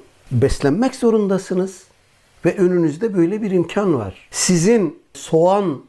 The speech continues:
patates, sarımsak, havuç, patlıcan, biber yemeniz neyse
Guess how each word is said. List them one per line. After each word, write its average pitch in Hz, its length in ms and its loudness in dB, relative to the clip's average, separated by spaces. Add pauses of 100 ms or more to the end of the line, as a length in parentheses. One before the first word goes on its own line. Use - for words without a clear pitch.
patates, 180 540 -2
sarımsak, 147 640 -2
havuç, 175 560 -2
patlıcan, 180 640 0
biber 143 560 0 (920)
yemeniz 175 640 2
neyse 208 640 0